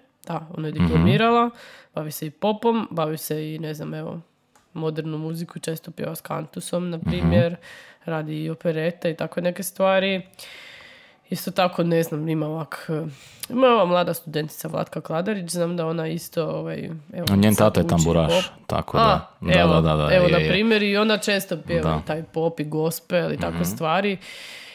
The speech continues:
Speaker 1: I to u jednu ruku stvarno ima smisla. A od starijih, ne znam, evo, Daniela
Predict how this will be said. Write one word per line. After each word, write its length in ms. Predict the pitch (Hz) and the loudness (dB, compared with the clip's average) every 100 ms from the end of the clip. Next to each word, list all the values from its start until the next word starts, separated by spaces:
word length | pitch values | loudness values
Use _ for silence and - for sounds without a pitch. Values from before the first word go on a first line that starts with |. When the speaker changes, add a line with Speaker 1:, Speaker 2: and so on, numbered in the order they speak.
| - | -12
Speaker 1:
I 100 | 175 | -10
to 300 | - 220 269 | 0 4 6
u 60 | 254 | 6
jednu 240 | 269 262 | 6 4
ruku 220 | 254 254 | 4 0
stvarno 400 | 233 185 190 220 | -4 2 2 4
ima 140 | 214 196 | 2 0
smisla. 480 | - 170 - 165 - | -2 -4 -4 -6 0
A 100 | 190 | 0
od 120 | 185 | 0
starijih, 520 | - 185 175 165 - | 0 2 2 -2 -4
ne 140 | 156 | -4
znam, 200 | 151 151 | -4 -8
evo, 260 | 151 160 160 | -8 -8 -10
Daniela 560 | 160 160 160 151 160 | -8 -6 -4 -4 -6